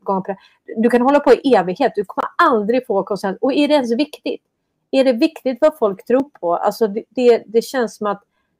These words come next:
vi ska ha ett samhälle, heller tillsammans, och de som har styrt det här samhället nu, det är ju,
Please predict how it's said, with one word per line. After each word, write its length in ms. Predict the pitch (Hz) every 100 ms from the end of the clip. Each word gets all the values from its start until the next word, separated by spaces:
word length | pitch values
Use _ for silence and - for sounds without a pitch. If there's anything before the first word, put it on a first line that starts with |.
| _ -
vi 280 | 202 254
ska 160 | 247 277
ha 100 | 247
ett 100 | 208
samhälle, 540 | - 208 185 196 233 240 -
heller 240 | 226 220
tillsammans, 600 | 220 - 175 175 185 190
och 280 | 196 190 -
de 280 | 196 233 240
som 100 | 226
har 80 | 208
styrt 420 | - 240 302 311
det 60 | 277
här 140 | 233
samhället 520 | 190 190 180 170 175 180
nu, 260 | 170 190 - _ _
det 240 | 180 269 233
är 60 |
ju, 200 | 202 247